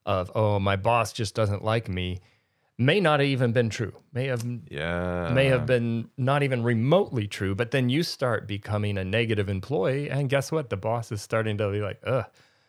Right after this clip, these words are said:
Speaker 1: this person is really, like, causing problems, and they're, they're ruining the atmosphere and the culture here at work."
Speaker 2: You know, I've noticed this, Rick, with,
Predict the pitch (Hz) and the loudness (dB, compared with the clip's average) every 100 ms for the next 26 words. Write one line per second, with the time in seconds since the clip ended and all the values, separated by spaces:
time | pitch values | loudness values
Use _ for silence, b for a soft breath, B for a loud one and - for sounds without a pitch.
0 | b - - 101 87 - 85 85 95 107 | b -8 -6 -4 -4 -6 -8 -6 -4 -2
1 | 98 92 92 87 - - - 110 110 95 | -2 -2 -4 -6 -8 -16 -4 -2 -2 -4
2 | 98 107 101 85 82 85 85 82 87 - | -2 0 0 -2 -6 -6 -6 -6 -10 -12
3 | 87 87 113 120 113 98 98 113 - 110 | -10 -2 0 2 0 0 0 -2 -2 -4
4 | 95 - 82 80 85 - 131 107 - 80 | -6 -8 -8 -8 -8 -2 -2 -2 -6 -8
5 | 92 95 82 80 90 82 80 _ _ b | -8 -10 -10 -12 -12 -12 -14 _ _ b
6 | b b b b b _ - 131 - 131 | b b b b b _ -4 0 2 4
7 | 123 113 - 107 104 101 107 107 104 - | 4 4 0 -2 -2 -2 0 0 -2 -10
8 | - 101 104 101 98 95 92 | -8 -2 2 2 2 0 -2